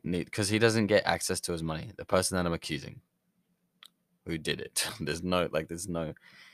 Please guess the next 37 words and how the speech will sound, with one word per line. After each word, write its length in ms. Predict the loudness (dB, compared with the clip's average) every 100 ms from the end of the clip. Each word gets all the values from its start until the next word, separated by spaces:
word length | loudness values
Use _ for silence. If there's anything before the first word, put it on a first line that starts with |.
| _ 2
he 80 | 4
doesn't 180 | 6 8
get 160 | 8
access 320 | 8 4 2 0
to 100 | 0
his 120 | 2
money. 240 | 2 2
He 60 | 2
doesn't 200 | -2 0
get 180 | -2 0
given 240 | -2 0
money. 360 | 2 2 -2 -4 _ _ _ _ -20 -12
He's 120 | -4
been 140 | -2
caught 220 | 2 4 4
vaping 220 | 2 2
before. 340 | -2 0 0
He 80 | 0
steals 480 | -4 -2 0 -2 -4
hundreds 580 | -8 -2 0 0 -2 -6
off 140 | -6 -6
his 120 | -6
mom, 340 | -4 -6 -8 -12
the 80 | -12
gaming 260 | -10 -10
stuff. 360 | -10 -8 -8 -10 _ _ _ _ _ _ _ _ _ -4
And 200 | -2 -2
he's 220 | -2 0 4
asked, 400 | 4 4 0 _ _ -2
"I've 160 | 0
given 240 | 4 6 6
him 100 | 6
money 180 | 4
before 580 | 2 -2 2 4 6 2 -6 _ _ _ _ _
to 80 | -4
buy 240 | 2 2
food." 380 | 0 -2 -2 -2